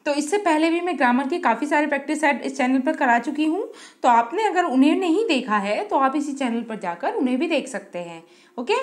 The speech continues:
और आज का हम ग्रामर का ये सेशन शुरू करते हैं। ठीक है,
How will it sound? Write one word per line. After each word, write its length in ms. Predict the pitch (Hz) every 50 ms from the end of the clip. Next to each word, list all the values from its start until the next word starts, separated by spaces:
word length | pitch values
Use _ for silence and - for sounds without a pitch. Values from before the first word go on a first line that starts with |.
| - - - - - - -
और 340 | - - 226 254 254 - - -
आज 260 | 247 254 285 294 -
का 120 | - 359
हम 200 | 330 339 330 302
ग्रामर 320 | 247 277 269 262 277 269 269
का 60 | 285
ये 180 | 285 277 277
सेशन 400 | 269 269 240 254 262 330 359 466
शुरू 220 | 453 - 339 320 320
करते 260 | 349 370 359 359 381
हैं। 220 | 392 403 494 605 605 - - _ _ _ _ _ _ _
ठीक 160 | - 311 294 381
है, 300 | 415 466 - - -